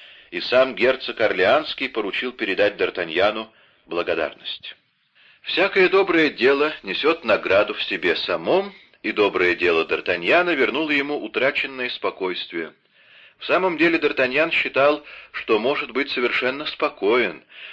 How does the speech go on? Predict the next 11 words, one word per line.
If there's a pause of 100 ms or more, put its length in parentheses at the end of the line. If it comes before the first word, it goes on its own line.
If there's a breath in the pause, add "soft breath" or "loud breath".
раз
один
из
двух
врагов
убит, (420 loud breath)
а
другой
безраздельно
предан
ему.